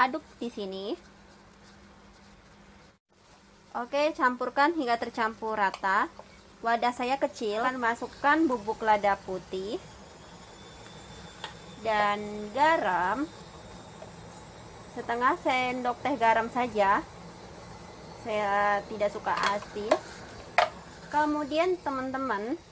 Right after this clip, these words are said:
setelah ini saya akan masukkan tepung terigu sekitar dua sendok makan saja, tepung terigu. Dan kemudian saya akan taruh tepung tapioka,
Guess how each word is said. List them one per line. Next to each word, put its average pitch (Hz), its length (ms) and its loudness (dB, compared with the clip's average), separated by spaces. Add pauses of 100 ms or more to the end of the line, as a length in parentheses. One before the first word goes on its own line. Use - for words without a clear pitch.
setelah 269 480 4
ini 247 480 -4 (480)
saya 277 320 2
akan 311 100 0
masukkan 262 720 -2
tepung 254 400 -6
terigu 240 640 -2 (100)
sekitar 262 540 0
dua 254 180 4
sendok 247 320 0
makan 226 560 2
saja, 214 720 -4 (400)
tepung 214 320 -8
terigu. 214 640 -4 (600)
Dan 320 360 4 (120)
kemudian 285 840 0
saya 285 280 0
akan 254 320 0
taruh 294 360 2
tepung 247 480 -4
tapioka, 233 920 0